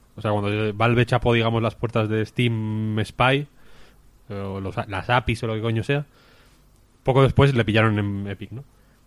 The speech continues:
Y en, no sé si fue en Gamasutra o no sé dónde leí, eh, que el tío decía que,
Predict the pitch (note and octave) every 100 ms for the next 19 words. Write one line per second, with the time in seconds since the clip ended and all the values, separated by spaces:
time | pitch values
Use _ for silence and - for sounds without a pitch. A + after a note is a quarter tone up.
0 | - A#2+ A2+ A2 A2 G#2+ A2 A2 B2 C3
1 | C#3 C#3+ A#2+ A2 G#2 C#3 B2+ G#2+ G#2+ A2
2 | A#2+ A#2 A2 A2+ C#3 - _ _ _ _
3 | _ _ _ - _ - C3 A2+ A2+ A#2
4 | G#2 A#2+ B2+ C3 C3+ C#3+ A#2+ G#2+ G#2